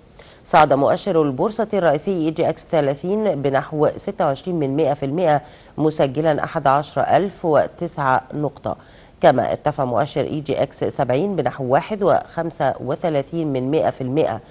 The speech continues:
وامتدت المكاسب لمؤشر إي جي إكس مائة الأوسع نطاقاً والذي ربح واحد وستة عشر من مائة في المائة.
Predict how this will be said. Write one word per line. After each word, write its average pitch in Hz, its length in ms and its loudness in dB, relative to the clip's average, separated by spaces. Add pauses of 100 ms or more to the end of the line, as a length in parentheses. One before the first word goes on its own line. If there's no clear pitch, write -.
(260)
وامتدت 139 520 -2
المكاسب 165 520 -2
لمؤشر 170 480 -2
إي 160 120 -6
جي 139 180 -2
إكس - 220 -6
مائة 135 180 0
الأوسع 135 320 -2
نطاقاً 139 500 -2 (340)
والذي 110 420 -2
ربح 151 340 0
واحد 143 540 0
وستة 156 560 -2
عشر 131 300 -2
من 120 220 -2
مائة 113 280 -2 (160)
في - 60 -4
المائة. 170 320 -2